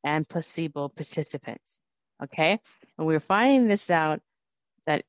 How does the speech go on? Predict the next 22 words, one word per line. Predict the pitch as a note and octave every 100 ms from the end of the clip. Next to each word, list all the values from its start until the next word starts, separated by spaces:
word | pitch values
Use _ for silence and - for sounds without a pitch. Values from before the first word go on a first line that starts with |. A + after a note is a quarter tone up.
| -
even | A3+ C#4 D4+ D4+
in | D#4+
the | D#4
trials | - E4 C#4+ C4+ G#3 F#3 F#3
and | -
even | A3 B3+ B3+ C4+
in | A#3 A3 G#3+ G3+ _ _ _ -
what's | G3
going | - A3+ A#3+
on | B3 A#3+ A#3+
right | A#3
now | A3+ B3 A3+
with | D#3+ D#3+
the |
Delta | E3 G#3+ C4 G#3
variant, | E3+ E3 D#3 D3+ - _ _ -
that | F#3 F3+ E3+ - _ _ _ -
the | F3
vaccinated | F3 A#3 - - G3+ E3 D#3+ F3 G3 _ _ _ _
have | G#3+ G3+ F#3+ G3 - _ _ _ _ _ _
the | F#3+ G3+ - -
same | B3 D4+ F#3 F3 A3